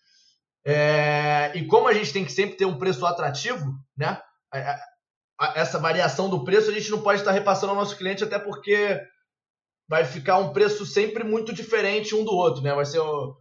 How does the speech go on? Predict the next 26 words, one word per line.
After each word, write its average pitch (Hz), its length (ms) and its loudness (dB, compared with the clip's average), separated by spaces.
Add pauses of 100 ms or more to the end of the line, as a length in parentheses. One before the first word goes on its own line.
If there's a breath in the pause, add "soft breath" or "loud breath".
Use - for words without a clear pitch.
começo 180 360 -2
do 190 80 2
ano 214 120 4
é - 20 0
um 190 100 -2
preço, 220 340 4
final 202 240 -2
do 202 80 0
ano 202 120 0
é - 20 -2
outro - 160 -8
preço. 151 360 -4 (100)
E 160 60 -6
como 135 200 2
é - 40 0
que 220 80 0
a 202 40 4
gente 208 180 -4
consegue 208 360 0
manter 202 420 2
esse 208 180 0
preço 202 400 0
atrativo 190 560 0
pros 185 120 -6
nossos 185 200 2
clientes? - 460 -8